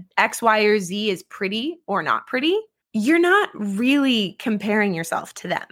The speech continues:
That's not the root of the issue. They are not the problem. The issue is the construct that we have been spoon-fed since we were little,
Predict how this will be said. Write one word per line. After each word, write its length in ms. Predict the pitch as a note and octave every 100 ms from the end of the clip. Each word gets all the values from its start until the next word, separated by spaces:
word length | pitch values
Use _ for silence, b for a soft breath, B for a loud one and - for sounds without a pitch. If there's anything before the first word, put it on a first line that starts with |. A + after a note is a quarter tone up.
| _ _
That's 480 | F#3+ B3 D4+ - -
not 220 | E4 D#4+
the 120 | B3
root 300 | G3+ A3+ A#3 -
of 200 | G3 F3+
the 200 | F3 -
issue. 360 | A3 - - - - _
They 540 | F#3+ G3 B3+ D4 D4+ D#4
are 160 | -
not 220 | G#3+ G3+ G#3
the 60 |
problem. 760 | F#3+ - A#3+ D4 G#3+ F3 D3+ D#3+ b b b b _
The 200 | G#3+ B3+
issue 580 | F4 - G3+ F3 D#3 F3 _ _
is 280 | A#3 A#3 G3
the 120 | G#3+
construct 680 | A3+ A3 A#3 - G3 E3+ -
that 200 | E3+ -
we 200 | F3+ G3
have 220 | G#3 F#3
been 240 | G3+ E3+ D#3+
spoon-fed 1080 | - - - A3 C#4 C4+ G3 E3+ - - -
since 280 | G#3 F#3+
we 120 | G#3+ F#3+
were 140 | F3
little, 640 | F3+ A#3+ F3+ D#2 - G#3